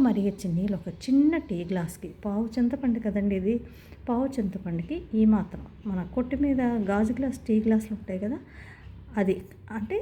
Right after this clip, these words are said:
అది చింతపండు ములిగేలాగనమాట. నానబెట్టి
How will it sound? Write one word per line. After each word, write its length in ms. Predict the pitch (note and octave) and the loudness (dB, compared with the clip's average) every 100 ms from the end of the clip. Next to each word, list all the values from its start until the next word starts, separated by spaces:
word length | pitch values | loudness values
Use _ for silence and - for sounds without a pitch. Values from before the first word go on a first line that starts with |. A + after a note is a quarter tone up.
| - - - A3 | -6 -18 -8 -2
అది 140 | G#3 G#3+ G#3+ | -2 -2 0
చింతపండు 580 | G3 G#3+ - C#4 C4+ F#4 F#4 | 0 0 2 4 4 2 2
ములిగేలాగనమాట. 920 | A3 G#3 A#3+ C4+ G#3 F3+ E3+ D#3+ D3+ - - - - - - | 4 6 6 4 2 0 -2 -6 -10 -12 -18 -20 -20 -16 -8
నానబెట్టి 600 | F3 F3+ G3+ G3+ G3+ C#4+ | -4 -2 0 0 -2 -6